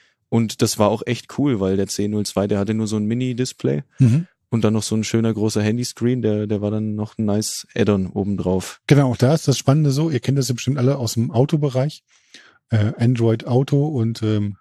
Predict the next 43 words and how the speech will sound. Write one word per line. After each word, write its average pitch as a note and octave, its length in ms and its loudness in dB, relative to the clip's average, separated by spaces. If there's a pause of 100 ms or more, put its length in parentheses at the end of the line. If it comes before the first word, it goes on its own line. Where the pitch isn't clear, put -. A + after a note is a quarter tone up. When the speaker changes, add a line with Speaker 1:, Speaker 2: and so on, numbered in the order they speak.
(120)
Speaker 2:
Apple A#2+ 280 4
CarPlay C3 480 0
sind A2 160 -4
jetzt - 260 -6
mal, A2+ 220 2
sag A2+ 140 6
ich G#2+ 120 -2
mal, A2+ 140 4
die A2+ 100 4
beiden A2 260 4
großen A2 380 0
Big B2 160 -2
Player, B2 240 2
um A#2+ 80 0
die A2+ 80 -2
es A2+ 100 -6
da G#2+ 120 0
geht. B2 200 0
Speaker 1:
Hm. A2 280 2 (480)
Speaker 2:
Das C3 180 4
ist D#3 80 4
aber D3 140 6
nicht E3 120 4
ganz D3+ 140 6
so D3 100 4
einfach, C#3+ 360 2
das - 340 0 (300)
einfach B2+ 300 4
so C3 220 2
aufs B2+ 160 0
Motorrad B2+ 380 2
zu - 100 -6
adaptieren. A#2 460 4 (420)
Also G#2 200 0
wer A2+ 80 4
diese A#2 260 2
Auto, C#3+ 720 4
ähm, A#2+ 480 2 (880)
sag A2+ 300 2
ich - 140 -4
mal, A2+ 280 4
Bedienungslogik A#2 680 2
kennt, D3+ 360 2